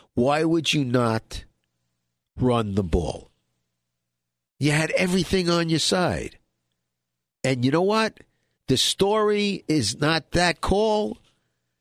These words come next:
and nobody's asking about it. And the following day, and,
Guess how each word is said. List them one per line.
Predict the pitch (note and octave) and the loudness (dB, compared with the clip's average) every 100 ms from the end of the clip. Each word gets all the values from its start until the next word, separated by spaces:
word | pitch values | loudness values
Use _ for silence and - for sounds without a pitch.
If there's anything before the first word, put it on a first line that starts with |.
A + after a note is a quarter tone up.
| _ - | _ -4
and | C3+ C3 | -2 0
nobody's | F3 E3+ D#3 C3 - | 0 2 0 0 0
asking | D#3 F#3 F#3+ F3+ D#3+ | 0 2 0 0 0
about | C#3+ D#3+ E3 E3+ | 0 0 2 2
it. | E3+ - - | -2 -6 -4
And | B2+ A#2 | -2 -2
the | |
following | - E3 D#3+ D#3+ D#3+ D#3 C#3+ G#2+ | -2 0 2 4 2 2 -2 0
day, | D3+ D#3 D#3 D#3+ D3+ - - _ _ - | 2 2 2 0 -2 -6 -20 _ _ 0
and, | A#2 C3+ | 0 -2